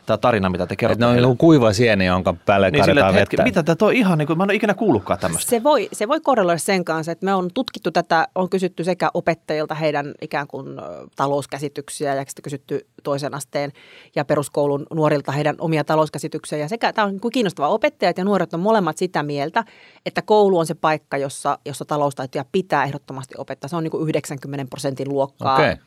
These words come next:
Speaker 3: kun vastaajat sanoo, että tää on tosi tärkeä juttu ja koulussa pitää tähän tarttua,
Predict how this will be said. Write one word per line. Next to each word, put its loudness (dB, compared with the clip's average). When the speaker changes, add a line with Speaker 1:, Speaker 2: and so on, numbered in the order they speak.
Speaker 3:
kun -6
vastaajat -2
sanoo, -6
että -8
tää -2
on -6
tosi -6
tärkeä -4
juttu -4
ja -4
koulussa -6
pitää -8
tähän -8
tarttua, -4